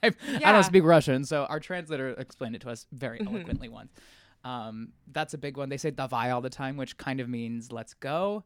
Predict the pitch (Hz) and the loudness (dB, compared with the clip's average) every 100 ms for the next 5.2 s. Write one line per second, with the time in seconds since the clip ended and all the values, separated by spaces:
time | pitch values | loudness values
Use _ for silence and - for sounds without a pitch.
0 | _ _ - _ 123 117 117 120 113 - | _ _ -20 _ -8 -8 -10 -12 -14 -18
1 | 139 127 117 123 - 117 113 - - 220 | -14 -10 -10 -10 -12 -10 -10 -12 -20 -20
2 | 196 - - - 185 170 - 165 - 180 | -20 -20 -20 -8 -6 -4 -4 -4 0 2
3 | 147 156 131 139 151 139 143 139 135 151 | 2 2 0 0 0 -2 -2 -2 -2 -4
4 | - - 190 - 156 135 123 113 110 - | -2 -4 -4 -6 -6 -6 -10 -14 -14 -16
5 | - 117 | -14 -14